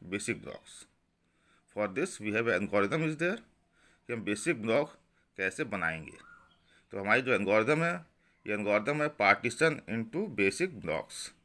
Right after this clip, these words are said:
तो हमें करना क्या है कि we are given a sequence of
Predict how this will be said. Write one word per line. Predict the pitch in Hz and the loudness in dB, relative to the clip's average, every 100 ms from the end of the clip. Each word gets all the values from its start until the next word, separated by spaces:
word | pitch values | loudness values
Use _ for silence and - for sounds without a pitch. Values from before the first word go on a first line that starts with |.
| _ _ _ _ _ - | _ _ _ _ _ -12
तो | |
हमें | 104 127 | -4 -2
करना | 123 110 143 | 0 0 0
क्या | 147 147 | 2 2
है | |
कि | 151 127 | 2 0
we | 110 139 135 | 0 2 2
are | 107 92 | 2 2
given | 104 139 139 | 4 4 4
a | 143 147 - _ _ _ _ _ _ _ _ _ _ | 2 0 -6 _ _ _ _ _ _ _ _ _ _
sequence | - - 127 135 165 160 | -12 -4 -4 2 2 4
of | 151 | 2